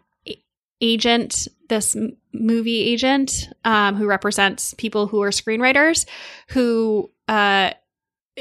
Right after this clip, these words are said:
basically is trying to win a bet and going around and trying to reenact all these rom-com tropes and meet a man through them.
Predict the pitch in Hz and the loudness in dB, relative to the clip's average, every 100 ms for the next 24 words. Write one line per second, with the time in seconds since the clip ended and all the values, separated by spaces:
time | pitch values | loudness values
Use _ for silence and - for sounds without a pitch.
0 | - - 233 240 262 254 240 214 208 - | -16 -6 -2 0 -2 -2 0 2 2 -2
1 | - - - 226 214 226 262 - 240 214 | -12 -14 -2 2 4 2 0 -2 -4 -2
2 | 220 214 196 - 208 214 - - - - | -2 -2 -4 0 2 0 -4 -20 -20 -6
3 | 226 226 220 220 226 220 190 208 208 196 | -2 2 4 6 4 4 4 4 0 0
4 | 208 202 220 208 208 202 190 202 190 208 | 0 0 -2 -2 0 2 0 0 0 0
5 | 214 196 185 202 226 214 226 247 240 - | 0 0 0 0 2 2 2 0 0 0
6 | 220 202 202 202 202 226 254 294 320 359 | -4 -2 -2 -2 -4 -4 -2 0 0 0